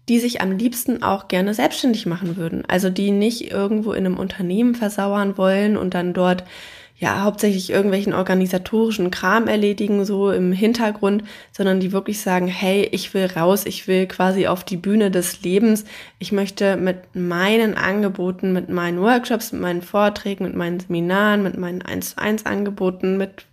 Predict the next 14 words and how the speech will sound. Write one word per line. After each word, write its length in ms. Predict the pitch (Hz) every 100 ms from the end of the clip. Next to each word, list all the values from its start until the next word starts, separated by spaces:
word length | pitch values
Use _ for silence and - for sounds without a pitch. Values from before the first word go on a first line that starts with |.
| -
was 240 | 233 240
auch 120 | 233
immer, 240 | 233 190 208
mit 140 | 202
meinen 200 | 202 214
Büchern 640 | 202 220 240 214 202 233 233 - - - - -
wirklich 480 | 220 208 214 208 202
einen 120 | 180
Unterschied 540 | 175 175 180 185 220
machen 240 | 185 180 -
in 140 | 170
der 160 | 175 185
Welt. 380 | - - - - - - - - _ _ _ _
Und 380 | 269 349 339